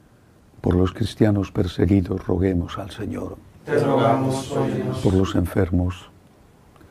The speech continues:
Speaker 1: por los que no tienen trabajo, roguemos al Señor.
Speaker 2: Te rogamos, óyenos.
Speaker 1: Por los que nos ayudan, para que el Señor les bendiga. Por los que ayudan a nuestro seminario,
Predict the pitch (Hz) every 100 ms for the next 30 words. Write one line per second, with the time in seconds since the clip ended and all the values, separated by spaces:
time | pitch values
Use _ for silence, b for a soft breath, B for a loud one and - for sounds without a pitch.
0 | B B - 98 95 92 - 98 107 104
1 | 98 98 104 95 98 - 107 98 98 101
2 | 87 - 98 - 101 98 92 92 - -
3 | - - 139 - 113 117 113 - - -
4 | - 107 127 - - - - 104 104 110
5 | 104 - 110 127 123 - 98 - - -
6 | - - - - B B B 107 104 110
7 | - 113 123 127 107 - 92 104 113 92
8 | 90 - - - - _ - - _ -
9 | b b b b - - 101 - 92 120
10 | 131 110 101 101 - - 95 92 127 123
11 | - -